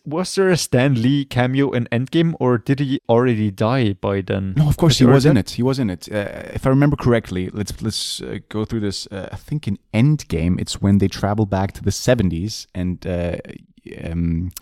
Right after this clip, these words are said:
Speaker 2: it's, uh, s-, I know exactly what it is, but I'm trying to picture the scene around it. But it's Steve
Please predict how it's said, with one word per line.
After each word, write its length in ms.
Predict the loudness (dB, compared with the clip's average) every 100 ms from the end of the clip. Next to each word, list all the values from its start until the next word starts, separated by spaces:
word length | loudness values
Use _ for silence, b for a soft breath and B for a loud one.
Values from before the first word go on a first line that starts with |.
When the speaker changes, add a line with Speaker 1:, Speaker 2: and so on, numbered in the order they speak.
| B B _ _ _ -4
Speaker 2:
it's, 600 | -4 -4 -4 -4 -6 -8
uh, 280 | -8 -8 -8
s-, 240 | -10 -10 -6
I 60 |
know 160 | -2 0
exactly 360 | 0 -2 -2 -2
what 140 | -2
it 80 | -2
is, 140 | -2
but 100 | -4
I'm 100 | -4
trying 180 | -2 -2
to 60 | 0
picture 280 | -2 -2
the 100 | -4
scene 260 | -4 -2 2
around 320 | 2 2 2
it. 160 | 0 -6
But 160 | -6 -6
it's 160 | -6 -6
Steve 720 | -6 -2 0 2 0 -2